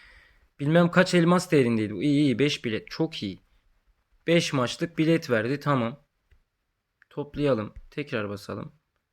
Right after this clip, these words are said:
Bir diyelim. Yedi zümrüt verirsen seni çok seveceğim gerçekten ama vermeyecek. On tane buzlanma. Bu da bizim işimizi görür.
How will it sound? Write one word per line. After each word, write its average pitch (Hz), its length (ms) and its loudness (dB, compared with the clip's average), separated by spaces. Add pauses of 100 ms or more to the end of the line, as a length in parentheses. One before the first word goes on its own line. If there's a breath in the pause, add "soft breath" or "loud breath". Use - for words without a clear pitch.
(260)
Bir 143 240 -4
diyelim. 107 420 -6 (2500)
Yedi 135 180 -4
zümrüt 147 400 0
verirsen 156 400 0
seni 151 260 -4
çok 143 200 -4
seveceğim 104 400 -4
gerçekten 113 480 -2
ama 139 200 -2
vermeyecek. 113 600 0
On 143 220 2
tane 123 340 -4
buzlanma. 123 540 -2
Bu 135 100 -2
da 131 120 0
bizim 104 240 -6
işimizi 92 400 -12
görür. 90 380 -10